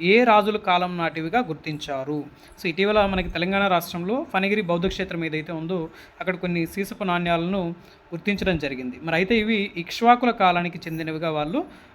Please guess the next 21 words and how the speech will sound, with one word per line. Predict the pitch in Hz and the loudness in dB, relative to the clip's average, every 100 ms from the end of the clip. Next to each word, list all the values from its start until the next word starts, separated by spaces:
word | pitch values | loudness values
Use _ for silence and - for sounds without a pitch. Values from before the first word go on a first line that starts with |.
| - | -10
ప్రస్తావించడం | 165 - 190 170 170 165 | -6 0 2 2 -2 -2
జరిగింది. | 151 147 156 240 | -4 -4 -4 -4
So, | 247 | -2
దాదాపుగా | 170 170 190 190 | 2 4 2 2
మూడు | 180 185 208 | 0 2 2
వేల | 196 190 | 4 2
ఏడు | 175 175 | 0 -2
వందల | 175 165 | -4 -6
ముప్పై | 156 170 | -6 -4
వరకు | 160 156 180 | -4 -4 -6
కూడా | 170 190 165 | -2 0 0
సీసపు | 170 170 170 170 | -4 -10 -8 -6
నాణ్యాలను | 156 151 151 156 302 - - - | -4 -4 -4 -4 -6 -8 -12 -6
అక్కడ | 180 202 | -2 -2
గుర్తించడం | 175 170 175 170 196 | -4 -4 -4 -4 -4
జరిగింది. | 160 135 127 127 - - | -4 -4 -6 -10 -12 -10
So, | 160 | -6
very, | 160 165 | -2 -2
very | 165 160 | -2 -4
important. | 151 156 156 151 240 320 - - - - | -4 -6 -4 -6 -6 -10 -16 -20 -20 -4
నెక్స్ట్, | 214 220 | -2 0